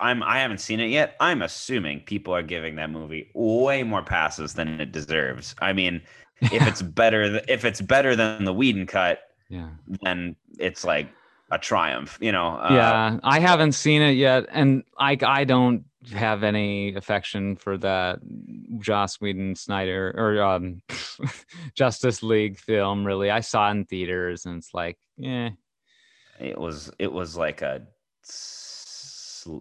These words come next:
Speaker 1: a sad, lame version of a Marvel movie, it kind of <laughs> was.
Speaker 2: Yeah, exactly.
Speaker 1: Um,
Speaker 2: I mean, it's, it's f-, fun enough in the moment, but,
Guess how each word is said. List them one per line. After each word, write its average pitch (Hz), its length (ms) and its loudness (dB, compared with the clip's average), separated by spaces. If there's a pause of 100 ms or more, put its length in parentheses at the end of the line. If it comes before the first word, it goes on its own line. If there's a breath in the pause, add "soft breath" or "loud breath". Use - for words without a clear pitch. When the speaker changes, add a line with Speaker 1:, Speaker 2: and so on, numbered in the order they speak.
Speaker 1:
a 82 120 -8
sad, 76 440 -4
lame 73 480 -10
version 78 360 -10
of 73 80 -12
a 78 60 -10
Marvel 78 360 -6
movie, 104 420 -6
it - 80 -12
kind 107 260 -2
of 117 260 2
<laughs> - 0 -
was. 135 160 2
Speaker 2:
Yeah, 135 460 4
exactly. 101 800 0
Speaker 1:
Um, 82 80 -10 (280)
Speaker 2:
I 135 40 -6
mean, 135 280 0
it's, 135 260 -6
it's - 240 -12
f-, - 360 -20 (200)
fun 123 480 0 (360)
enough 107 680 -2 (280)
in 104 160 -2
the 101 60 -2
moment, 95 500 -4 (120)
but, 101 260 -8